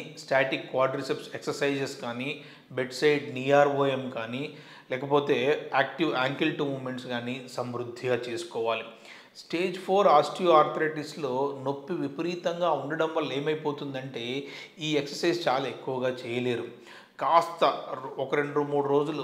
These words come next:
పెయిన్ కిల్లర్స్ వేసుకోవడం కానీ, లేపనాలు పెట్టుకోవడం కానీ, హార్ట్ ఫర్మెంటేషన్ కానీ పెట్టుకొని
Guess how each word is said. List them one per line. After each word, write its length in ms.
పెయిన్ 280
కిల్లర్స్ 280
వేసుకోవడం 600
కానీ, 300
లేపనాలు 560
పెట్టుకోవడం 580
కానీ, 240
హార్ట్ 260
ఫర్మెంటేషన్ 640
కానీ 160
పెట్టుకొని 580